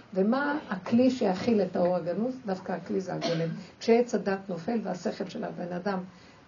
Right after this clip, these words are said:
הולך ומטשטש, אז עכשיו אנחנו רואים אין עוד מלבדו. רק אתה, רק אתה, רק אתה, רק אתה. הכל זה אתה. כל התרגילים שעשינו, שהתעכבנו, זה גם אנחנו לא רוצים להגיד רק אתה, רק אתה במילים.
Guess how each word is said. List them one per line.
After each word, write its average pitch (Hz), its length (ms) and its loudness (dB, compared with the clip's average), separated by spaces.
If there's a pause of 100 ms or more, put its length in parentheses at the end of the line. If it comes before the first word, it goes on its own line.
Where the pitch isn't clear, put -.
(160)
הולך 208 340 0
ומטשטש, 196 1200 6 (1600)
אז 180 140 -8
עכשיו 190 340 -6
אנחנו 180 320 -8
רואים 175 200 -4
אין 170 100 -6
עוד 170 140 -8
מלבדו. 160 380 -10
רק 226 140 -2
אתה, - 240 -12 (120)
רק - 200 -14
אתה, - 180 -12
רק - 200 -14
אתה, 165 80 -14
רק 165 260 -12
אתה. 165 100 -10
הכל - 260 -2
זה 185 120 -4
אתה. - 160 -10 (460)
כל 330 180 2
התרגילים 233 520 2
שעשינו, 190 760 0
שהתעכבנו, 196 960 0 (1000)
זה 196 120 2
גם 214 180 2
אנחנו 233 340 2
לא 330 200 6
רוצים - 320 4
להגיד 226 460 0
רק 240 260 0
אתה, 220 140 -2
רק 196 220 0
אתה 202 180 -2
במילים. 180 540 0